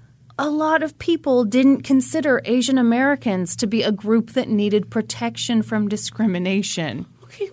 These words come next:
Speaker 2: w-, we fucking locked them in internment camps. How has it taken
Speaker 1: Yeah.
Speaker 2: that long to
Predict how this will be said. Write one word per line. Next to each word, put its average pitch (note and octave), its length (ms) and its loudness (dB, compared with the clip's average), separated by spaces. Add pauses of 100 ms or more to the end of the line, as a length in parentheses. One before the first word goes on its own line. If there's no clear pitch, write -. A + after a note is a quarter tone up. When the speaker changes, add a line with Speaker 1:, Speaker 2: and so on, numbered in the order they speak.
Speaker 2:
w-, F#4 200 -8
we F4+ 160 -4
fucking A4 400 -6
locked D4 460 -6
them G#4+ 180 -6 (100)
in D4+ 160 -6
internment F4 880 -8
camps. - 500 -8 (640)
How G#4+ 460 0 (140)
has F4+ 220 2
it - 300 -14
taken G4+ 380 2
Speaker 1:
Yeah. A#3 240 8
Speaker 2:
that D#3 80 0
long G3+ 400 -2
to C#4+ 300 -4